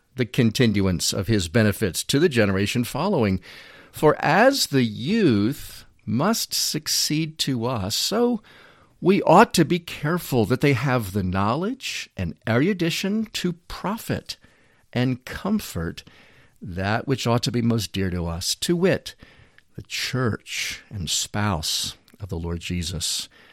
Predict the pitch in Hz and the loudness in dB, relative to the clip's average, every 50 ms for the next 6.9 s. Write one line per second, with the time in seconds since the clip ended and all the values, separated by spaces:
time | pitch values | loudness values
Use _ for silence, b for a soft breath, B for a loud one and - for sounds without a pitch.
0 | b b b b b b b b b b b b b - - - 92 90 - 101 | b b b b b b b b b b b b b -14 -10 -6 -6 -4 0 2
1 | 113 120 120 113 110 107 107 - - 113 107 113 117 117 113 - - - 123 107 | 4 4 6 6 6 4 2 0 -2 -2 0 2 2 2 2 0 0 0 0 2
2 | 104 113 113 101 98 - - 120 107 107 104 120 131 135 147 147 - - - 160 | 2 2 2 2 0 0 0 2 2 4 4 2 4 4 2 2 2 4 6 6
3 | 175 175 - - 196 180 175 156 151 156 147 - - 160 151 151 143 147 147 131 | 6 6 4 2 4 4 4 6 6 6 4 4 4 4 4 6 6 4 2 2
4 | 107 143 139 151 151 143 139 113 - 127 117 - - 127 127 156 202 185 165 135 | 2 4 4 4 4 2 0 0 2 2 0 2 4 4 6 6 6 4 2 2
5 | 127 107 101 104 113 117 - - - - 151 160 175 143 120 113 113 107 95 90 | 2 4 4 4 2 2 0 0 2 2 4 2 2 2 0 -2 0 0 0 0
6 | 78 - - - - - 147 135 98 85 87 82 - - - - - | -2 -4 -6 -4 -4 -2 -2 -2 -2 -2 -4 -4 -6 -6 -6 -6 -6